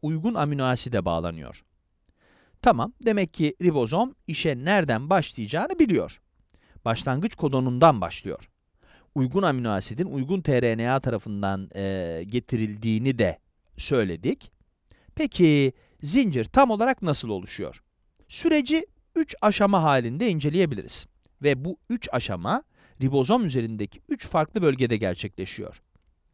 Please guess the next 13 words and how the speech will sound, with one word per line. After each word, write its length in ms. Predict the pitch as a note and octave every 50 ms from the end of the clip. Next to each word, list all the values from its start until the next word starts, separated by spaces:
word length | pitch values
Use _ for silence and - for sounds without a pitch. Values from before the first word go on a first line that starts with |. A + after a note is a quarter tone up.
| _ _ _ _ _ _ _ _ _ _ _ _ _ _ _ _ _ -
Bu 160 | G#3 G#3+ - -
üç 240 | A3+ - - -
bölge 240 | B2 G#2+ G2 A#2+ F#3
aslında 340 | D3 B2+ - - D3+ E3+ F3
şu 140 | - - B2
şekilde. 520 | - B2 G2 - - E2 D#2 - - - - _ _ _ _ _ _ _ _ _ _ _ _ _ _ _
Siyahla 520 | - - - - C3 A#2+ G2+ F#2+ F#2 F2+ F2
yazayım. 500 | E2+ E2 E2+ F2 F2 F#2+ C3 G3 G3+ - _ _ _ _ _ _ _ _ _ _ _ _ _ -
Ee, 380 | F2 E2+ E2 D#2+ D#2 D#2 D#2 F2+
bir 80 | F2
dakika, 240 | D#2+ C#2 - - F2
sarı 280 | - - G2+ F#2+ F#2+ F2+
oldu. 720 | E2+ D2+ D2+ D#2+ - F2+ F2+ F#2+ G2 G#2 G#2+ G#2 G2+